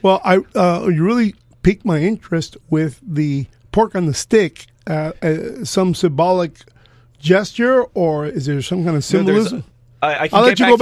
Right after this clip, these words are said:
Speaker 1: back to
Speaker 2: on
Speaker 1: that point in a second,
Speaker 2: Maybe,
Speaker 1: because
Speaker 2: I'll,
Speaker 1: I don't
Speaker 2: I'll
Speaker 1: want
Speaker 2: get
Speaker 1: you to
Speaker 2: back to
Speaker 1: lose
Speaker 2: that
Speaker 1: that.
Speaker 2: point later. Um, but, like, there is a story where Moses executes a guy for breaking rules on the Sabbath.
Speaker 1: Does
Speaker 2: And
Speaker 1: he
Speaker 2: they're very, very
Speaker 1: execute,
Speaker 2: like
Speaker 1: or he calls for his execution?
Speaker 2: They put him in a cage, they discuss it,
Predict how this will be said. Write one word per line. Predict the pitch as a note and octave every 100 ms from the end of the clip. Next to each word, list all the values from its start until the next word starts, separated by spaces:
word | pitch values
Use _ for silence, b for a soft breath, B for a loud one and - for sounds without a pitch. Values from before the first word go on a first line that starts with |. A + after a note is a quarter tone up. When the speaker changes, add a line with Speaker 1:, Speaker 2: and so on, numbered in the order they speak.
| A#3+
Speaker 1:
back | A3+
to | A3
Speaker 2:
on | G#3
Speaker 1:
that |
point | G3 G#3 F#3
in | F3
a | D3+
second, | - F#3+ D#3+ -
Speaker 2:
Maybe, | D#3+ F#3+
Speaker 1:
because | F#3+
Speaker 2:
I'll, |
Speaker 1:
I | G#3
don't |
Speaker 2:
I'll | A3
Speaker 1:
want | G#3+
Speaker 2:
get | A3
Speaker 1:
you |
to |
Speaker 2:
back | F#3+
to |
Speaker 1:
lose | G3+
Speaker 2:
that | G3
Speaker 1:
that. |
Speaker 2:
point | F#3+ F3+
later. | D#3+ C3+ A#2 C3
Um, | C3+ B2+ C3
but, | C3+
like, | C3+ A#2+
there | D#3+ D#3+
is | D3+
a |
story | D3 E3 C#3 C3+ B2 - _ _
where | C3+
Moses | C#3 C3+ B2+ C3+ - C#3
executes | C3+ C3+ C#3+ B2+
a | C3
guy | B2+ A#2+ A#2 A2
for | - B2 A#2+
breaking | A2 B2+ B2 C3 A2
rules | B2+ C3+ A#2+
on | A2+
the | A2
Sabbath. | C3+ A2+ G#2+ A2 - b b b -
Speaker 1:
Does | F#3 C#3
Speaker 2:
And |
Speaker 1:
he | F#3
Speaker 2:
they're | G3+ G3+
very, |
very | G3+
Speaker 1:
execute, | - A3 A#3
Speaker 2:
like |
Speaker 1:
or | G#3 E3+
he | D#3
calls | F3+ F#3+ -
for | D#3
his | C#3+
execution? | D3+ D3 D#3+ A2+ D3+ C3
Speaker 2:
They | D3 C#3
put | D3 D#3+
him | D3+
in | C#3+
a |
cage, | - D#3+ D3 D3+
they | B2+
discuss | A#2 A2+ D#3+ C#3 -
it, | D3+